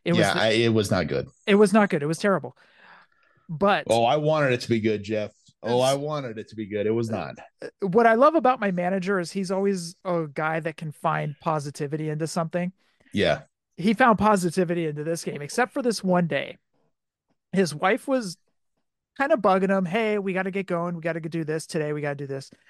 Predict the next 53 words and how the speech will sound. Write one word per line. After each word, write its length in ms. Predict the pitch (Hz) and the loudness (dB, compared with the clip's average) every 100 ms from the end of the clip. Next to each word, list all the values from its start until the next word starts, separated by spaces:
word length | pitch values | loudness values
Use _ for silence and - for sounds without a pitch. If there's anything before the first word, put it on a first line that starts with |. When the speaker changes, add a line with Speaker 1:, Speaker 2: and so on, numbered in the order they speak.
| _ _ | _ _
Speaker 1:
Sean's 280 | - 190 185 | -4 0 2
like, 160 | 180 180 | 0 2
"Yeah, 160 | 196 | 2
yeah, 220 | 190 175 160 | 2 0 -2
yeah." 240 | 151 143 | -4 -6
He's 100 | 139 | -8
sitting 220 | - 214 | -6 -6
on 80 | 180 | -6
the 80 | 151 | -6
couch, 400 | 139 - - - _ _ _ _ | -8 -10 -12 -20 _ _ _ _
and 100 | 170 | -6
he 40 | 151 | -2
starts 240 | 214 214 | 0 0
playing 220 | - 226 | 0 0
the 80 | 196 | 0
T 180 | - 190 | -2 -4
N 80 | 160 | -4
A 140 | 151 | -6
game. 160 | 143 135 | -10 -12
She 100 | - | -8
goes, 160 | 156 | -6
"Hey, 220 | 185 233 | -2 2
we 100 | 220 | 2
gotta 220 | 214 277 302 | 2 0 0
get 140 | 240 | -2
going, 280 | 208 208 202 | 0 2 0
blah, 160 | 170 | 0
blah, 140 | 175 170 | -2 -2
blah." 260 | 147 139 - _ _ _ - | -4 -10 -12 _ _ _ -6
And 60 | 175 | -2
he's 80 | 196 | 0
like, 140 | 185 | 2
"Yeah, 180 | 254 254 | 4 4
yeah, 200 | 202 180 | 2 -2
yeah, 140 | 160 | -4
yeah." 140 | 139 - _ _ _ _ | -8 -14 _ _ _ _
So 160 | - 226 | -6 0
he's 160 | 196 - | 0 0
playing 240 | 262 294 | -2 -2
the 60 | 226 | -4
T 180 | - | -2
N 100 | 214 | 0
A 100 | 185 180 | 0 0
game, 200 | 175 165 | -4 -4
and 80 | |
I 80 | 147 | -6
think 220 | 143 226 | -6 -6
he 80 | 254 | -4
gets 240 | 185 190 - | -2 -2 -4
to 120 | 185 | -6
the 140 | 160 | -4
last 500 | 143 139 156 160 - | -4 0 0 0 -6
person, 480 | - 147 139 - - | -8 -8 -8 -12 -16